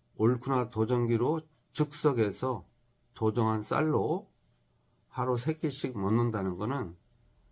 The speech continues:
너무너무 쉽습니다. 온 가족이 함께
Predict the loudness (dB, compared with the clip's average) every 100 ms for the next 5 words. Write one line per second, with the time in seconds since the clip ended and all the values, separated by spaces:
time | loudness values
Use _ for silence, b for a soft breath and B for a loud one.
0 | _ 0 2 4 4 0 -2 -6 -6 -8
1 | -2 -2 -4 -8 -20 -20 _ _ _ _
2 | _ _ _ _ _ _ _ -4 2 2
3 | 2 0 0 0 2 2 0 0 -2 0
4 | -2 -4